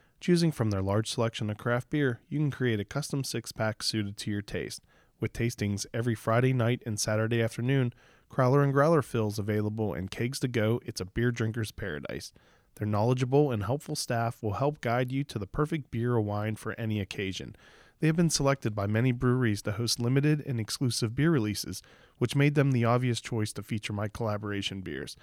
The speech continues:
Stop in and see them for yourself. All right, Amethyst.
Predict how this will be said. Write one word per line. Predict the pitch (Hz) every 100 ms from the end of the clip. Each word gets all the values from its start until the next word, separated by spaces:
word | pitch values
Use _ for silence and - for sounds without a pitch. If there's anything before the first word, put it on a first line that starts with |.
| - _
Stop | - - 151 -
in | 127 131
and | 95
see | - 107
them | 113 110
for | 113
yourself. | 117 - 92 - - - _ _ _ _ _ _ _ _ _ _ _ _ _ _ _ _ -
All |
right, | 143 127
Amethyst. | 120 110 - - - -